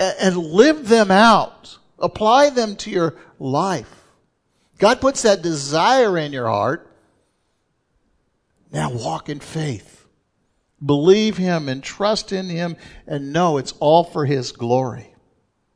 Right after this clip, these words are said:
In Galatians six nine says, "Do not lose heart in doing good, for in due time you will reap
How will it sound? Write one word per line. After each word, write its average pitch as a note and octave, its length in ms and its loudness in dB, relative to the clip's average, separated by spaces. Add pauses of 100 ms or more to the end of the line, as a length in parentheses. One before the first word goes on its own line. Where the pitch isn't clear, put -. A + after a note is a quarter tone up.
(400)
In A#2+ 100 -12
Galatians B2+ 420 0
six - 280 -4
nine C#3 240 -2
says, A#2+ 200 -8
"Do C#3+ 140 -8
not A#2+ 200 -6
lose A#2+ 240 -6 (200)
heart C#3 300 -4
in A2+ 100 -8
doing A#2 300 -8
good, D3 240 -6 (280)
for B2 160 -10
in A2 160 -12
due B2+ 200 -6
time G3 400 -10
you A#2 120 -8
will G#2 220 -10
reap C3+ 500 -4